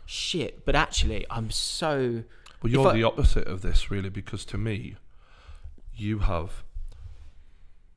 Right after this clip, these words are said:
Speaker 2: with all due respect, more talent than ninety-nine percent of YouTubers in terms of talking to a camera, being, uh, funny, m-, invoking those emotions,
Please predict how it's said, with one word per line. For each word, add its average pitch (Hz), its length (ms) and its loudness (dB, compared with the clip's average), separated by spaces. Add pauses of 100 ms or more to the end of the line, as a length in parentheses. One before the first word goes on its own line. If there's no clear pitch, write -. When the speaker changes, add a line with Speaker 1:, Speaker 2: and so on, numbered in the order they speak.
(180)
Speaker 2:
with 104 160 -2
all 107 120 2
due 90 80 -8
respect, - 420 0
more 117 340 0
talent 98 420 2
than 98 200 -6
ninety-nine 98 680 -4
percent - 420 4
of 92 100 -6
YouTubers 98 840 -2
in 95 100 -6
terms 95 340 -6
of 90 160 -10 (180)
talking 98 280 0
to 90 80 -8
a 87 60 -8
camera, 90 480 -6 (500)
being, 95 540 2
uh, 85 160 0
funny, 98 420 4 (240)
m-, 90 180 -8
invoking 98 600 -4
those 92 200 -4
emotions, 101 760 -2